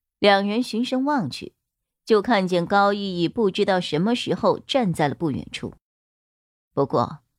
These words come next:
听语气，至少最后那句话，高逸逸是听见了。“曹队，队里的法医你也很清楚，除了我之外，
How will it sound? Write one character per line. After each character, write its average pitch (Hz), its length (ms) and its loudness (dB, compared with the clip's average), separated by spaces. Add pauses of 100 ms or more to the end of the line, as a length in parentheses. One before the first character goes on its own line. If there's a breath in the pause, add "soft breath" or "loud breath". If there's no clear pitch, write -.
(200)
听 214 240 4
语 175 240 -2
气， - 360 -6 (480)
至 247 320 2
少 160 320 2
最 226 280 0
后 208 200 0
那 175 200 0
句 151 140 -4
话， 143 380 -2 (400)
高 160 280 2
逸 165 240 -6
逸 143 220 -8
是 123 180 -8
听 170 380 -2
见 135 240 -4
了。 - 200 -16 (840)
“曹 196 200 -2
队， 160 240 -2 (800 soft breath)
队 262 160 4
里 180 100 4
的 214 100 2
法 160 200 0
医 190 300 -4
你 202 120 2
也 233 80 4
很 151 180 -2
清 220 280 0
楚， - 240 -6 (380 soft breath)
除 220 160 2
了 254 100 6
我 190 160 -2
之 190 160 -4
外， 156 260 -2